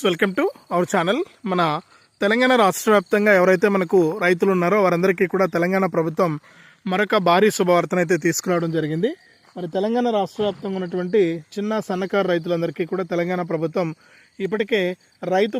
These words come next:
భరోసా అనే పథకాన్ని అయితే తీసుకొచ్చి, ఈ రైతు భరోసా పథకం ద్వారా మనకు ఒక ఎకరం భూమి కలిగిన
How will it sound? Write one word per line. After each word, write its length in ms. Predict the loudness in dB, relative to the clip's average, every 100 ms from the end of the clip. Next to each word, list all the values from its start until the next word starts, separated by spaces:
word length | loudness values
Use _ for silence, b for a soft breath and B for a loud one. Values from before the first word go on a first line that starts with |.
| 0
భరోసా 260 | 2 2 0
అనే 100 | 0 -2
పథకాన్ని 340 | -4 -4 -4
అయితే 120 | -4 -4 -4
తీసుకొచ్చి, 480 | -4 -6 -6 -2 -4 -4 _
ఈ 40 | -4 -2
రైతు 180 | -2 0
భరోసా 260 | 0 0 -2 -2
పథకం 260 | -4 -2 0
ద్వారా 220 | 2 4 2 -2 B B -6
మనకు 220 | -6 0 0
ఒక 100 | 2 2
ఎకరం 200 | 2 4
భూమి 160 | 2 2
కలిగిన 240 | 0 0